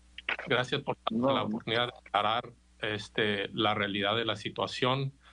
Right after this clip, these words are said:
Speaker 1: porque sí, sí es importante que México entienda que falta mucho trabajo, que, que está muy débil el sistema que tenemos, este, en este país,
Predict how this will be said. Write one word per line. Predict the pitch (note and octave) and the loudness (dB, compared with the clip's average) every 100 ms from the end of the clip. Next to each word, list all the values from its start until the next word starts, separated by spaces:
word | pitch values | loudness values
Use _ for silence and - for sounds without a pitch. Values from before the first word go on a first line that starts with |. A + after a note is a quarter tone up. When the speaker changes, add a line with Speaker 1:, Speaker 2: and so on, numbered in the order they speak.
| - - - - - | -20 -20 -20 -20 0
Speaker 1:
porque | A#2 G#2+ G#2+ G#2 | 2 2 0 0
sí, | G2+ C#3 C3 C3+ | 2 2 0 -2
sí | - | -2
es | B2+ - | -2 -2
importante | C3 A#2 - B2+ B2 A2+ | -2 -2 2 0 0 -2
que | A2 | 0
México | A2+ A#2 B2+ A#2+ | 0 -2 0 -2
entienda | G2+ A2 A#2 G#2+ | 0 0 0 -2
que | G#2+ G2+ | -2 -2
falta | A#2+ A#2 | -2 -2
mucho | A2+ A#2 A#2 D3 | -2 -2 -2 -2
trabajo, | A#2 G2+ G#2+ - G#2 - - - - - - | 0 2 0 -2 -14 -20 -20 -20 -20 -16 0
que, | A2 G#2 G#2 G#2+ G#2+ | 4 4 4 0 0
que | G#2+ | 0
está | G2+ B2 | 2 0
muy | C3 A#2+ | 2 2
débil | A#2 B2 B2 | 2 0 0
el | A#2+ | -2
sistema | G2 - - A#2 A2+ | -4 -6 -2 0 0
que | A2 | -2
tenemos, | G2 A2 A#2 A2 - | -2 0 2 0 -2
este, | - G2 - G2+ | 0 0 2 0
en | G#2+ | 2
este | - C#3+ | 0 -2
país, | - G#2+ A#2 - | 0 0 0 -2